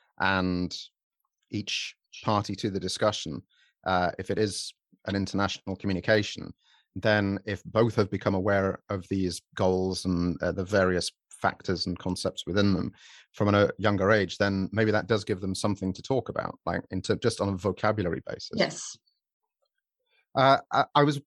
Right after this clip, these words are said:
Speaker 1: I wanted to touch on a, a couple, uh, specifically. Uh, I mean, of course, um, number four, in relation to quality education. You don't have to speak specifically about your university,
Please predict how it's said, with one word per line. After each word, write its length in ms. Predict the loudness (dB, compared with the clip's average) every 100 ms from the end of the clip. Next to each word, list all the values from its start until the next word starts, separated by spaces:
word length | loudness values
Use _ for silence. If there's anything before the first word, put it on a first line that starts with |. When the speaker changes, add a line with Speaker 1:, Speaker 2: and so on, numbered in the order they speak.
| _
Speaker 1:
I 60 | 0
wanted 180 | 2 0
to 60 | -2
touch 240 | -4 0
on 100 | 0
a, 40 |
a 320 | 2 0 0 0
couple, 480 | 0 0 -2 -4 _ _ _ _ 2
uh, 280 | 4 4 2
specifically. 840 | -4 -4 -2 0 0 0 0 0
Uh, 240 | 0 0 2
I 40 |
mean, 120 | 2 2
of 80 |
course, 340 | 4 2 2 -6 _ _ _ _ _ _ _ _ -4 2
um, 420 | 4 6 2 0
number 220 | 0 0
four, 420 | 0 2 2 2 -2
in 80 | -4
relation 440 | -2 -4 -6 -8 -6
to 320 | -2 0 0 -2
quality 600 | 2 2 2 0 -2 -4 -4
education. 840 | -4 -4 -2 0 0 -2 -6 -10 -12 _ _ _ -20 -10 0
You 100 | 2
don't 140 | 4
have 120 | 4
to 80 | 2
speak 240 | 0 -2 -2
specifically 440 | -4 -2 -2 0
about 260 | 2 2 2
your 320 | 4 4 4
university, 760 | 2 0 0 -2 -2 -6 -8